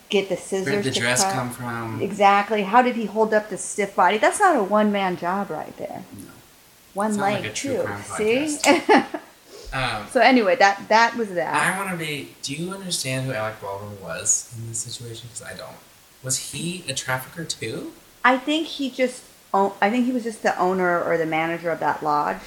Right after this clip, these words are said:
Speaker 1: area.
Speaker 2: Okay.
Speaker 1: And so I feel like he
Speaker 2: Did he know what was going on?
Speaker 1: He didn't. Um, I don't think he did. Beca-, um, n-,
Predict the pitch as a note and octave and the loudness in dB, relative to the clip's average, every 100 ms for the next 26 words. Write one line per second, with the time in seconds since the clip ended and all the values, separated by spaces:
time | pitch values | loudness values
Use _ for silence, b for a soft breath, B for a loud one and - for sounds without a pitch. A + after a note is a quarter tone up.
0 | - - A#3+ B3+ C#4 D4 C#4+ - A#2+ - | -6 -2 2 2 0 -2 -4 -8 -8 -8
1 | - - - G#3 G3 - G3+ F#3 F#3 F3 | -10 -4 4 4 2 -2 2 4 4 0
2 | - - - - G#3 G#3 G#3+ G#3 - - | -10 -14 -14 -14 -18 -10 -8 -8 -10 -10
3 | G3 F3+ E3+ C3+ C3 C3+ C3 B2 B2 - | -8 -8 -10 -12 -12 -10 -10 -10 -14 -14
4 | A#2 A2 F#2+ G2+ F#2+ G2 - - - - | -14 -14 -14 -14 -12 -12 -14 -16 -18 -20
5 | - A#3 F#3+ - - G#3+ E3+ D3+ - - | -10 -6 -6 -6 4 4 6 0 -6 -12
6 | - F3 E3 D3+ - - A3+ B3+ B3+ A#3+ | 0 4 6 4 0 4 4 6 0 -4
7 | G#3+ - F#3 D#3 E3 C#3+ C#3+ - - _ | -6 -8 -10 -6 -2 -2 -2 -8 -18 _
8 | - F3+ - - F3+ F3 E3+ E3 - - | -10 -8 -8 -2 2 2 0 -4 -10 -10
9 | F#3 F3 | -6 -6